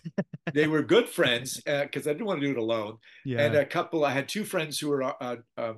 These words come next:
Speaker 2: writers for newspapers. They came, and we had a, you know, little chat afterwards, what we all felt. And th-, and then, uh, I had some friends come over, uh,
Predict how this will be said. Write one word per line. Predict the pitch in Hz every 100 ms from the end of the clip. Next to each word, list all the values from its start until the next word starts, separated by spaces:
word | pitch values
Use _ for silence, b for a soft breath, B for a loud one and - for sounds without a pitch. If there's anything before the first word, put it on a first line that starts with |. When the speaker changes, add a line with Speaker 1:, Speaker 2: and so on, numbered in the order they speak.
| -
Speaker 2:
writers | 151 160 131 113
for | 135
newspapers. | 123 175 - 120 - 101 139
They | 180
came, | 214 120 104 117
and | 120
we | 123 135
had | 139 139
a, | 160
you | 156
know, |
little | 113 143
chat | 131 - 135
afterwards, | 127 165 - 120 98
what | 127 -
we | 135
all | 135
felt. | - 208 - b b b b b b b -
And | 135 131
th-, | - 143
and | 147
then, | 139 170 160 151 143 -
uh, | 139 139 131 135
I | 131
had | 151 147
some | 139
friends | - 165 175
come | - 156
over, | 131 127 135 135 _ _ _ _
uh, | 127 117 117